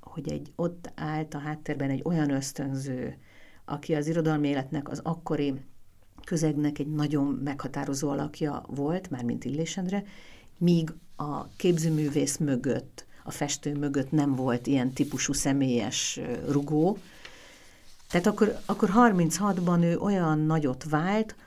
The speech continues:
hogy végképp szakít a festészettel, a, a teljesen, tehát onnantól kezdve egyáltalán nem,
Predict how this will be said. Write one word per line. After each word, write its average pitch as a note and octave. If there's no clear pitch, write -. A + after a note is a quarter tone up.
hogy D3
végképp D#3+
szakít -
a D3+
festészettel, G#3
a, C#3+
a D3+
teljesen, C#3
tehát -
onnantól D#3+
kezdve C#3
egyáltalán F#3
nem, G3